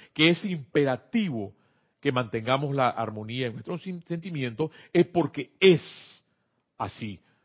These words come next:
Hemos perdido la vida, se nos pasan los años en llantos, en, en quejas, en estar tristes, en estar agotados.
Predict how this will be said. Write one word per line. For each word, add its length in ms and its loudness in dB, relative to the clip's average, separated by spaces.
Hemos 240 4
perdido 580 6
la 160 6
vida, 640 2
se 180 -6
nos 120 -18
pasan 360 4
los 100 4
años 640 2
en 220 -6
llantos, 720 4
en, 300 -6
en 220 -8
quejas, 760 4
en 140 -4
estar 360 2
tristes, 640 0
en 100 -8
estar 240 2
agotados. 760 6